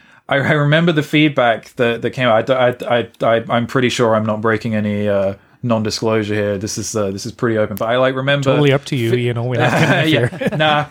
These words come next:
Speaker 1: I think it's, uh, yeah, I think, I think it's fine. Like, I just remember, like, the early builds of the game, I was like, "Oh my God, there's just so much combat and it's really, really good," but there was no chance to appreciate it. So it's like,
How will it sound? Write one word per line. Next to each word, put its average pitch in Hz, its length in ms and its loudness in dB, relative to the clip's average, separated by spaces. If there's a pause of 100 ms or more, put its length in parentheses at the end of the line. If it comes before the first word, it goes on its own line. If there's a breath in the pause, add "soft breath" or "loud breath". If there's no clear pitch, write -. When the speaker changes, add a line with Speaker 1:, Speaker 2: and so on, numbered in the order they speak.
(100)
Speaker 1:
I 156 160 0
think 160 180 -2
it's, 147 260 0
uh, 139 300 2
yeah, 139 140 0
I 139 80 0
think, 147 180 -6
I 131 60 -2
think 127 160 -6
it's 113 100 -12
fine. 113 240 -8 (200 loud breath)
Like, 151 140 0
I 170 100 0
just 208 200 -6
remember, 175 480 2
like, 135 240 0
the 135 140 -4
early 147 540 2
builds 131 600 -2
of 123 180 -4
the 123 80 -4
game, 123 360 0
I 123 60 -2
was 127 120 -2
like, 120 360 0
"Oh 165 180 -6
my 120 260 -4 (160)
God, 143 320 -4
there's 135 240 -2
just - 220 -4
so 160 200 0
much 139 240 0
combat 151 460 0
and 127 100 -2
it's 123 160 -8
really, 139 380 2
really 127 260 2
good," 113 420 -2 (380 loud breath)
but 143 60 -2
there 139 120 4
was 131 120 0
no 143 160 4
chance 135 400 -2
to 123 140 -4
appreciate 117 640 -2
it. 90 140 -14
So 135 140 -2
it's 123 160 -6
like, 123 280 0